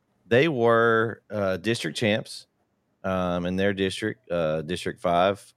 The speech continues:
four A Division two. They lost their first three games. They had one game canceled. So the first four weeks, they were oh and three. They lost to Sunnyvale. They're still in the playoffs now. They lost to Anna. They're still in the playoffs now.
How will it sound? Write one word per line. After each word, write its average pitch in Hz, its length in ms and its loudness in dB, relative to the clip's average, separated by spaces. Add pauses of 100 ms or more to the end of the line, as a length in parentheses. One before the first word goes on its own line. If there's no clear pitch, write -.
(100)
four 92 240 0
A 85 40 2
Division 82 320 -4
two. 92 380 -2 (720)
They 110 80 4
lost 165 260 6
their 170 120 4
first 165 400 0
three 165 240 -2
games. 117 640 -2
They 104 80 0
had 104 100 4
one 123 220 0
game 123 220 0
canceled. 90 500 -4 (240)
So 92 320 2
the - 160 -10
first 135 240 2
four 117 220 2
weeks, 107 260 -2
they 95 160 0
were 82 240 -2
oh 101 160 2
and 95 160 -2
three. 76 340 -6 (420)
They 92 100 2
lost 113 240 4
to 104 80 -4
Sunnyvale. 80 580 2 (540)
They're 87 140 0
still 95 220 2
in 95 60 4
the 90 80 0
playoffs 78 480 0
now. 69 240 -6 (440)
They 87 60 0
lost 95 360 4
to 98 420 0
Anna. 101 420 2 (400)
They're 98 140 0
still 92 180 -2
in 82 80 0
the 76 60 -2
playoffs 64 440 -4
now. 62 260 -10